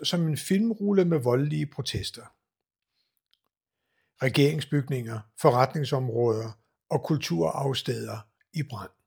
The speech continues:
Mere end halvfjerds mennesker mistede livet. Regeringen blev tvunget til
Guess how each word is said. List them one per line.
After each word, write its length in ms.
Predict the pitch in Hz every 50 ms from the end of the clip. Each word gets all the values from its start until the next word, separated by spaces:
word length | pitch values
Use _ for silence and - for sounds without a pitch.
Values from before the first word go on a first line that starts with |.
| _ _ _ _ _ _ _ _ _ _ _ _ _ _ _ _ _ _ _ _ _ _ _ _ _
Mere 200 | - 135 151 160
end 100 | 190 180
halvfjerds 500 | 143 139 151 139 - - 170 185 175 -
mennesker 420 | - 156 143 147 170 160 - 175 151
mistede 440 | 131 127 131 131 - - 165 147 131
livet. 480 | 123 120 117 117 120 117 117 120 127 _ _ _ _ _ _ _ _ _ _ - -
Regeringen 520 | 135 113 110 147 147 160 151 151 147 147
blev 160 | 127 139 135
tvunget 400 | - - - 143 147 160 160 147
til 300 | - - 147 139 143 -